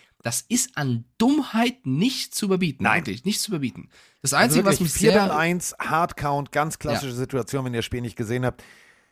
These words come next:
Speaker 2: Ähm, natürlich, McDaniels versucht da den, den Pokerspieler Deluxe und, äh, diskutiert die ganze Zeit, äh, also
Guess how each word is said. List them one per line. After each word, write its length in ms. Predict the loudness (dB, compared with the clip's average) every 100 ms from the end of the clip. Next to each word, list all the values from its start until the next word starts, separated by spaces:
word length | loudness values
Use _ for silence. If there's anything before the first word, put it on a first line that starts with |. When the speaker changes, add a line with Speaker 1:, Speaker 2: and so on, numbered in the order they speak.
| _ 2
Speaker 2:
Ähm, 360 | 2 2 -4 _ -20 -12
natürlich, 520 | -2 0 4 4 2 0
McDaniels 520 | 0 0 0 -2 0
versucht 360 | 0 0 0
da 80 | 0
den, 240 | 0 -2 0
den 160 | -2
Pokerspieler 640 | 0 -2 0 -4 -4 -6 -4
Deluxe 400 | -2 -2 -2 -6
und, 140 | -6
äh, 180 | -8 -10
diskutiert 600 | -8 -8 -8 -6 -4 -2
die 40 | -4
ganze 300 | -6 -6 -4
Zeit, 240 | -2 -4
äh, 40 | -6 -16 -12
also 220 | -8